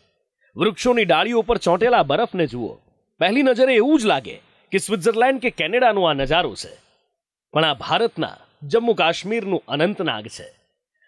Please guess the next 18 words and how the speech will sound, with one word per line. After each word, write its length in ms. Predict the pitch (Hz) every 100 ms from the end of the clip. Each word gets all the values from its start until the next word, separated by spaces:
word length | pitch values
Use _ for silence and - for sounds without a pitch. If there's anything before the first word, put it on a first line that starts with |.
| 113
મકાનોની 540 | 165 185 196 202 185
છત 240 | - 180 180
પર 140 | 202 175
બરફની 400 | 175 196 196 175
ચાદર 360 | 151 175 269
છવાઈ 320 | - 156 147
ગઈ 160 | 135 131
છે. 220 | 101 87 - _ _ _ _ _
જ્યાં 320 | 156 220 277
નજર 260 | 220 220 196
ફેરવો 440 | 170 165 139 85 -
ત્યાં 180 | 151 143
બરફ 360 | 165 240 -
જ 160 | 240 175
બરફ 260 | 156 175 123
દેખાઈ 340 | 147 135 139
રહ્યો 240 | 123 113
છે. 180 | 101 76